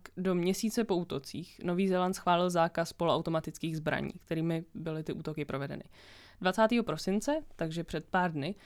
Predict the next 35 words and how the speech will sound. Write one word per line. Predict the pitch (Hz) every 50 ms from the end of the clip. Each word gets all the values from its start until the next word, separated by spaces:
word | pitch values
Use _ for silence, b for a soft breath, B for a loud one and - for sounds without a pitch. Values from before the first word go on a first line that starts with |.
| B B B B -
pak | - 196 196
vláda | 190 196 190 202 208
ohlásila, | 175 175 180 180 180 175 - 208 202 196 196
že | 190 180 180 185 190 185 -
od | - 180 180 -
občanů | - 180 - - 190 190 190
vykoupila | 180 180 180 - 180 175 170 - 180 175 175 175 175 - -
na | 170 165 170
padesát | 170 - - 185 180 190 185 - 202 190 190
tisíc | - - 180 - - 185 175 -
střelných | - - - - - - 175 170 165 165 170
zbraní. | 156 143 135 117 - - - - _ b b b b b b b b b b b b b b b b b _ _ _
To | - 226
neznamená, | 254 254 240 240 233 233 226 226 220 214
že | 202 196
je | 180 156 156
super | - 175 160 - 185 175 175
žena | 180 180 170 160
a | 123
pořád | - - 175 175 170 170 170
se | - - 175
jí | 170 170 170 165 160 170 - - -
jenom | 170 165 170 160 160 160 151
všechno | 160 - - 170 165 - 175
dařilo. | 156 135 117 139 - 180 202 226 233 226 220 - -
Některý | - - 85 160 151 - - 165 170
její | 170 170 160 175
domácí | 160 156 151 156 160 160 - - 165
politiky | - 165 160 156 - 160 - 160
se | - 165
jí | 165
třeba | - - 175 160 - - - - -
nedaří | - 147 151 151 175 190 - 226
prosazovat, | 214 - 220 208 - 220 208 196 208 208 202 202 B B B B B B B B B B B B - - _
ale | 160 185 185 185 180 180 180 175 175 175 175